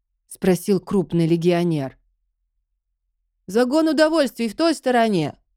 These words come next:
ответил второй, еще крупнее, кивая в сторону залива. Слезопийца шмыгнула носом и сплюнула в грязь.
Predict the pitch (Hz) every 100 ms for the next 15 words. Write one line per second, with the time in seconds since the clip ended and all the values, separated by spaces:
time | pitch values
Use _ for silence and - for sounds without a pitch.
0 | _ _ _ _ _ _ - 175 175 165
1 | 170 151 - 175 240 226 _ _ - 180
2 | 233 - 180 160 160 - 175 226 208 143
3 | - _ _ 220 247 285 254 - 196 190
4 | 196 190 208 190 147 127 - _ _ _
5 | _ _ _ _ _ _ _ _ - 247
6 | 247 240 240 311 330 247 - 175 147 -
7 | _ _ - 285 311 311 294 302 294 269
8 | 185 160 - 156 143 _ _ - 208 -
9 | 220 247 240 226 190 165 139 143 -